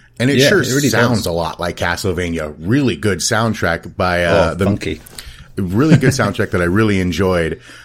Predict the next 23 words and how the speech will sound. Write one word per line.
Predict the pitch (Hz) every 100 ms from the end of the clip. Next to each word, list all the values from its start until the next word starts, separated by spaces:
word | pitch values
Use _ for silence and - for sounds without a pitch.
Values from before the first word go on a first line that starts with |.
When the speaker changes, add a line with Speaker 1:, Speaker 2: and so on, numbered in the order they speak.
| -
Speaker 1:
Um, | - 120 113 110 95 87 85 - -
and | 143
that's | 147 175 190
where | 165
the | 127
similarities | 123 160 143 139 135 131 123 113
end, | 143 117 82 -
because | 113 123 104 95
it | 107
looks | 101 147 -
like | 156
Castlevania | 160 151 151 147 147 135
and | 107
it | 95
sounds | - 147 131
like | 107
Castlevania, | 113 95 104 101 101 104 110 113
but | 113 107 _
every | 151 190 175 185 -
aspect | 139 135 - - 117 117
of | 95
the | 104
gameplay | 107 110 113 107 104 95 92